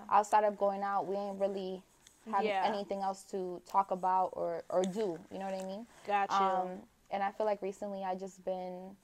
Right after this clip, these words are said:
Speaker 1: on the type of time where I'm trying to get on my shit. I'm trying to, you know, move on to bigger and better things. So if you're not doing anything or pouring anything towards what I have going on, then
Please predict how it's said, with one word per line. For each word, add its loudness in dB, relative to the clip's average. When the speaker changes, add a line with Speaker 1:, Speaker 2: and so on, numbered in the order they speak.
Speaker 1:
on 4
the 0
type -2
of 2
time -4
where -6
I'm -8
trying -6
to -6
get -2
on -4
my -6
shit. -6
I'm -8
trying -8
to, -6
you -4
know, -4
move -4
on 0
to -8
bigger -4
and -6
better -2
things. -10
So -4
if -6
you're -6
not -8
doing -6
anything -8
or -4
pouring -6
anything -10
towards -4
what 0
I 2
have -4
going -8
on, -10
then -10